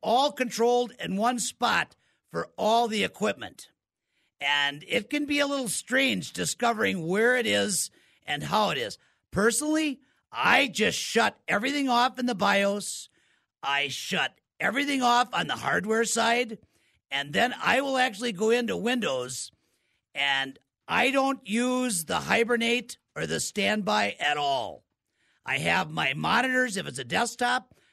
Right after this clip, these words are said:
I have my monitors go blank at fourteen minutes. I have them turn off monitor only at fifteen minutes.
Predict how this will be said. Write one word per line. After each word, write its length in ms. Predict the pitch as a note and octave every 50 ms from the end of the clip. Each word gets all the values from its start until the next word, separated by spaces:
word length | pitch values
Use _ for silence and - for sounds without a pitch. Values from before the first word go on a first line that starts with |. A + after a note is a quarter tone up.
| _ -
I 120 | - -
have 240 | D3 D#3 F3 E3+ D#3+
my 180 | D#3 D#3 C#3+ C#3+
monitors 540 | D3 E3 F3+ G#3+ A#3 A#3+ B3 B3+ B3 G3+ E3+
go 140 | - G3+ F3
blank 460 | C3 - D#3+ E3+ F3+ - B3 A#3+ -
at 200 | F3+ - - _
fourteen 460 | - G#3 A#3 G#3 - G#3+ A3+ A3 G3+
minutes. 500 | F#3+ G3 G#3+ B3+ C#4 - - - - - _ _ _ _ _ _ _ _
I 120 | - D3 D3
have 280 | D#3+ E3+ F3+ F#3 D#3
them 320 | D#3 E3+ E3 D#3+ D3+ C#3+ - _ _ _ _ _ -
turn 260 | - G#3+ C4 C4 C4
off 340 | C4 B3+ B3+ B3+ B3+ - -
monitor 720 | A2 B2 C#3 D3+ E3+ F#3+ A3 B3+ C#4 C#4 C#4+ D4 C#4+ - _
only 540 | - B3+ C#4+ C#4 B3 G3 C3 G#2 E2+ - _ _ _ _ _ _ -
at 220 | G3 F3+ - -
fifteen 440 | C4 B3+ B3+ B3+ - E3+ C3+ A#2 A2+
minutes. 540 | A2+ G#2+ G2 - - - - - - -